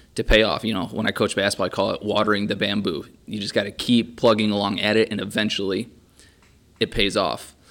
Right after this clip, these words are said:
Now, the idea of continually trying something and failing at it, I could relate a lot to that because y-, you and I have golfed together, and I try,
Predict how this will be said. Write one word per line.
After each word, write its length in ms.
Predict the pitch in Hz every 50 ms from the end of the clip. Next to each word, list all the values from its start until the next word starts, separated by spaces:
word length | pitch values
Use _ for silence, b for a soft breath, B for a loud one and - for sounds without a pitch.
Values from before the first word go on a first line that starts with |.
| B B B B B
Now, 300 | - 104 92 90 78 78
the 220 | - - 117 107
idea 320 | 98 98 98 110 104 95 90
of 200 | 90 98 - -
continually 440 | - 107 101 113 104 101 98 90
trying 280 | 90 - 110 98 95 98
something 280 | - 95 78 - 110 78
and 120 | - -
failing 380 | - - 104 113 117 123 123 127
at 120 | 127 127
it, 140 | 135 135 - -
I 120 | 101 110
could 100 | - -
relate 320 | - 98 101 101 101 - -
a 100 | - -
lot 260 | 104 110 107 104 -
to 60 | - 131
that 260 | 135 131 139 135 120
because 480 | 104 101 - 87 95 92 107 - - -
y-, 160 | 98 90 - -
you 160 | 107 110 104
and 80 | 104 92
I 120 | 92 95
have 140 | 90 110 110
golfed 300 | 107 85 95 - - -
together, 360 | - 110 107 104 107 110 107
and 320 | 101 107 104 - - - -
I 100 | - 113
try, 460 | 107 - 113 107 101 104 113 113 110